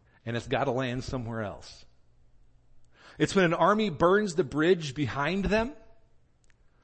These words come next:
because they are marching to new territory. It's when Cortez had his men destroy all eleven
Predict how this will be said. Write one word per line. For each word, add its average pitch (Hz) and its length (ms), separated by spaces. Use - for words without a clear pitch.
because 156 440
they 170 180
are 175 80
marching 156 460
to 147 120
new 135 140
territory. 107 680
It's 170 160
when 196 120
Cortez 175 680
had 196 180
his 170 260
men 185 240
destroy 156 520
all 175 480
eleven 175 640